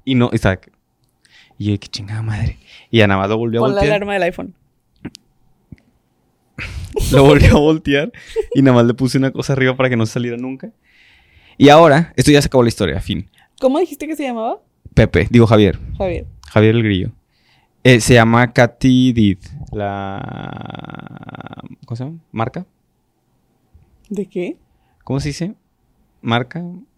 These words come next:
Speaker 1: O sea, ¿cómo, qué tipo de grillo es?
Speaker 2: ¿Especie?
Speaker 1: Especie. Este, y ahora estoy buscando en Amazon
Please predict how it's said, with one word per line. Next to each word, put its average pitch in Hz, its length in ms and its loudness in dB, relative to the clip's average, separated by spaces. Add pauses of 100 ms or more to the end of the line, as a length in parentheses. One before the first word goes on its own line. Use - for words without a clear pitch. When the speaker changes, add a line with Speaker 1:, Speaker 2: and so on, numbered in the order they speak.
(1000)
Speaker 1:
O 139 80 -6
sea, 135 140 0
¿cómo, 123 280 -2
qué 135 120 -6
tipo 147 300 -4
de 135 140 0 (120)
grillo 113 500 -2
es? 101 340 -6 (920)
Speaker 2:
¿Especie? 226 720 -2
Speaker 1:
Especie. 110 500 -4 (1120)
Este, 110 1200 4
y 127 140 4
ahora 156 500 6
estoy 120 300 2
buscando 120 480 4
en 120 60 0
Amazon 123 500 -4